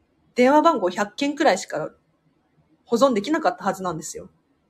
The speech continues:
にもかかわらず今、Facebookのお友達千人とかね。<laughs>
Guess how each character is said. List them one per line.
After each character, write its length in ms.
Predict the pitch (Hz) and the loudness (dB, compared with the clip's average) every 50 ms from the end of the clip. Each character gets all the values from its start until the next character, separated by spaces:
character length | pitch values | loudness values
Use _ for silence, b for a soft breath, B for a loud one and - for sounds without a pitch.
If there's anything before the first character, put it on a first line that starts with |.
| _ _ _ _ _ _ _ _ _ _ _ _ _ _ _ _ _ _ _ _ _ b b b b b b b b b b _ - | _ _ _ _ _ _ _ _ _ _ _ _ _ _ _ _ _ _ _ _ _ b b b b b b b b b b _ -4
に 80 | 277 330 | 0 2
も 120 | 311 302 | 2 2
か 100 | 311 - | 2 0
か 120 | 320 277 285 | 0 2 2
わ 60 | 285 | 4
ら 120 | 262 226 | 2 2
ず 140 | 202 - 190 | -2 -2 -8
今、 140 | 175 175 185 | -6 -6 -6
Facebook 720 | 185 - - 220 202 202 202 208 196 214 214 214 - 175 | -8 -4 -2 -2 -2 -2 -2 -4 -4 -4 -4 -4 -8 -8
の 100 | 165 160 | -6 -6
お 60 | 156 | -8
友 180 | - 185 175 170 | -6 -8 -8 -4
達 280 | 180 175 175 - 175 175 | -4 -6 -6 -6 -12 -8
千 260 | - 233 202 196 160 | -6 -4 -4 -4 -4
人 160 | 156 151 - | -8 -14 -16
と 120 | - 151 | -20 -20
か 120 | - - - | -20 -18 -12
ね。 220 | 175 196 240 - _ _ _ _ _ _ _ _ _ _ _ _ _ _ - | -10 -10 -10 -10 _ _ _ _ _ _ _ _ _ _ _ _ _ _ -16
<laughs> 760 | - 494 508 - - - 311 262 - 285 254 - 269 285 - | -8 0 2 2 4 6 4 4 4 2 0 0 -2 -4 -4